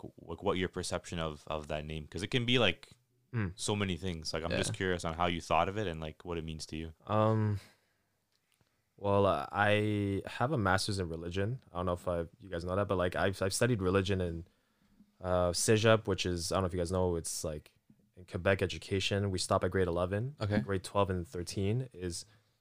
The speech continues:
Speaker 2: pre-university. In
Speaker 1: Mm.
Speaker 2: England, they call it college.
Speaker 3: Mm-hmm.
Speaker 4: Yeah.
Speaker 2: And so we do two years of that. And then that's when I took my first religion class. And I was obsessed with studying religion.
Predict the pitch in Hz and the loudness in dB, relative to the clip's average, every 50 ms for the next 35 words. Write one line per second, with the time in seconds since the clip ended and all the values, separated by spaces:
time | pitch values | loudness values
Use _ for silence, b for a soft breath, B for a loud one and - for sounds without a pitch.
0 | b _ _ - 120 120 117 113 104 92 95 98 95 - 113 117 127 151 175 - | b _ _ 0 4 6 6 6 6 6 4 4 2 2 2 0 0 0 -2 -6
1 | _ _ _ - - 98 95 90 90 82 76 104 120 120 110 113 104 95 92 - | _ _ _ -8 -4 -2 -2 -2 -2 -2 0 2 2 4 4 4 4 4 0 -2
2 | - 87 87 85 - - - 92 90 95 117 139 143 - - _ - 110 104 98 | -4 -4 -6 -6 -4 -2 0 2 2 2 0 -2 -4 -10 -16 _ -18 -10 -6 -6
3 | 95 92 95 98 95 - - - - 92 95 95 92 - - 101 98 92 95 - | -4 -4 -4 -6 -8 -8 -10 -6 -2 -2 0 0 0 2 2 2 2 2 0 2
4 | - 127 117 113 104 101 92 90 92 98 - - - _ _ - 98 95 92 95 | 4 4 4 4 4 4 4 4 4 4 2 0 -6 _ _ 0 0 2 2 4
5 | 95 101 107 - - 120 110 104 101 98 - - 95 95 85 - 113 107 - - | 6 4 4 4 4 2 2 4 2 2 0 -4 -4 -4 0 2 2 2 2 0
6 | 95 90 95 87 92 87 - - 85 73 78 - - - - - - 90 92 90 | 0 0 0 0 -2 -4 -4 -6 -6 -6 -8 -10 -10 -10 -12 -14 -12 -8 -8 -6
7 | - 92 - - - - 113 87 - - - - - 85 - - 92 90 82 85 | -6 -6 -4 -2 2 4 4 2 2 0 -6 -8 -10 -8 -6 -6 -6 -4 -4 -4
8 | 87 90 87 80 82 78 78 | -2 -2 -4 -4 -6 -10 -12